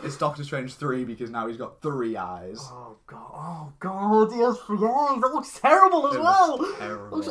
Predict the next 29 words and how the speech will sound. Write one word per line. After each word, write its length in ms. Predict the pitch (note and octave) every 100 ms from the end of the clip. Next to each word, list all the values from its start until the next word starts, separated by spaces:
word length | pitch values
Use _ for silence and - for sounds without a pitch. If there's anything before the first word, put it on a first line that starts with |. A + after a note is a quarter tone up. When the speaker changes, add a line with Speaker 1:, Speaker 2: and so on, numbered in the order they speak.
| -
Speaker 2:
awful. 440 | C#4+ F4+ D#4+ C4
I, 80 | B3
lo-, 300 | C4 C4 C#4 A#3+
I 120 | B3+
love 440 | B3+ B3+ C4+ C4
how 120 | B3
the 120 | G#3+ G#3+
film 320 | A3+ G#3+ G3+
ends 540 | D#3+ E3 G3+ D#3+ - - - -
with 140 | F3 F3+
a, 40 |
like, 200 | F3 E3
freaking 480 | - - F3+ F3+ F#3
out, 200 | D#3+ F3
like, 120 | F#3 E3
which 280 | A#3 -
that 160 | A#3+ B3
shot 300 | - A3 A3
looks 180 | A3+ -
Speaker 1:
Yeah. 120 | A#2+
Speaker 2:
cool 260 | G3 A3+ D3
because 280 | D#3+ F3 E3
it 100 | E3
look, 180 | F3+
again, 240 | E3+ F3 F3
very 200 | D#3 D#3+
Sam 200 | - D#3
Raimi 260 | D3+ C3+ C#3
shot. 320 | - D3+ -